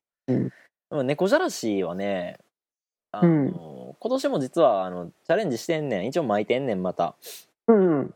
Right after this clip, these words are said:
Speaker 2: うん、うん、来年、生えへんかなと思って。
Speaker 1: うん。あ、そうか、来年か。
Speaker 2: うん。
Speaker 1: うん。
Speaker 2: まあ、また、ほんまに生えたら報告しますわ。
Speaker 1: まあ、その時はブイユーゼロでね。
Speaker 2: ん？あ、そうや、
Speaker 1: ん？
Speaker 2: ブイユーゼロな。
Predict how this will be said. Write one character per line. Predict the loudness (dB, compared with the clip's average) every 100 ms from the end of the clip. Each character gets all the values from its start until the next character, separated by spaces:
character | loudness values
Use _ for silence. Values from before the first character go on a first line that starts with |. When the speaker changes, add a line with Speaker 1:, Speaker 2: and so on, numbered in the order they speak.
| -12
Speaker 2:
う | -8
ん、 |
う | -6 -6 -6 -6 -6 0
ん、 |
来 | 0 4
年、 | 2 2 -4 -6 -10 _ _
生 | 0
え | 0
へ | -2
ん |
か | -4
な | -4 -4
と | -6
思 | -10
っ |
て。 | -14 -8 -8 -8 _ _ 0
Speaker 1:
う | 2
ん。 | 2 -2 -8 -16 2
あ、 | 2 4
そ | 0
う |
か、 | 0
来 | 0 2
年 | 0 -2
か。 | -4 -8 _
Speaker 2:
う | -4
ん。 |
Speaker 1:
う | -2 -2 -4 -6
ん。 | -10 _ _ _ _ _ _
Speaker 2:
ま | 0
あ、 | 0
ま | 0
た、 | 0 -2 -6 _ _ _ _ _ _ -4
ほ |
ん | 0
ま | 0
に |
生 | 0 -2
え |
た | -2
ら | -6
報 | -6 -4
告 | -4 -6
し | -8
ま | -4
す | -4
わ。 | -4 -8 _ _ _ _ _ _ _
Speaker 1:
ま | 2
あ、 |
そ | 6 6
の |
時 | 6 2
は | 4
ブ | 4
イ |
ユ | 2
ー |
ゼ | 4 2
ロ | 2
で | -4
ね。 | -4
Speaker 2:
ん？ | -4 -6 _ _ _ _ _ _ _ _ _ _ -6 -6 -6 _ _ _ 0
あ、 | 0 4
そ |
う | 2
や、 |
Speaker 1:
ん？ | 2
Speaker 2:
ブ | 2
イ |
ユ | 4
ー |
ゼ | 4 2
ロ | 2
な。 | -2